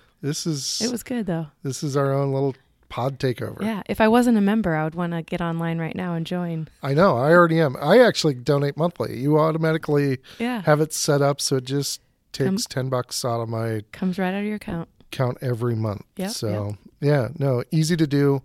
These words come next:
Speaker 1: and, uh, and really kind of valuable.
Speaker 2: Yeah.
Speaker 1: So, and we both know. We're both investors, so
Speaker 2: Yes, we
Speaker 1: we,
Speaker 2: are.
Speaker 1: we, we get it. All right.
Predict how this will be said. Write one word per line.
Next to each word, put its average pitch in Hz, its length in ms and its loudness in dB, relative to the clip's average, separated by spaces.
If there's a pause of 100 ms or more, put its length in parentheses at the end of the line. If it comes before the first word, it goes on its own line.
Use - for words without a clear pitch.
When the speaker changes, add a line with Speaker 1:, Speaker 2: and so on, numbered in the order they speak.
(560)
Speaker 1:
and, 110 340 -6 (100)
uh, 110 360 -4
and 110 480 -8
really 123 320 2
kind 113 240 -8
of 107 40 -10
valuable. 101 480 -8 (100)
Speaker 2:
Yeah. 302 160 -6
Speaker 1:
So, 107 300 -6 (280)
and 147 120 4
we 185 80 10
both 165 240 8
know. 135 180 4
We're 147 120 2
both 143 240 0
investors, 139 500 -4
so - 160 -6
Speaker 2:
Yes, 113 220 2
we - 80 2
Speaker 1:
we, 214 60 0
Speaker 2:
are. 220 140 -2
Speaker 1:
we, 113 180 -6 (180)
we 131 140 -2
get 120 200 -2
it. - 140 -10 (1120)
All 180 200 6
right. 147 240 6